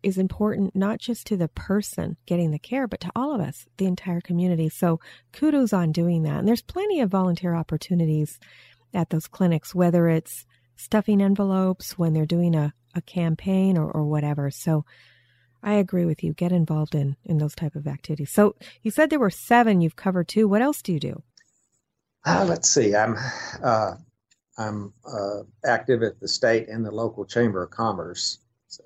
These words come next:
Speaker 2: now that I'm a private, uh, self-employed businessman, and, uh,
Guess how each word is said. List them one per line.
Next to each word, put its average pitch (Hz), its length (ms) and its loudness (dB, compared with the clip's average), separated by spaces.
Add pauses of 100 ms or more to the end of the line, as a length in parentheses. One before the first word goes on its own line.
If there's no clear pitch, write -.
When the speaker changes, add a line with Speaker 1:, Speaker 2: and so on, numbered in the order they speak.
Speaker 2:
now 98 180 -4
that 95 120 0
I'm 98 100 -2
a 90 140 -10 (420)
private, 98 360 0 (260)
uh, 95 300 -2 (1160)
self-employed 104 720 0 (380)
businessman, 98 640 -4 (760)
and, 92 320 -4
uh, 90 280 0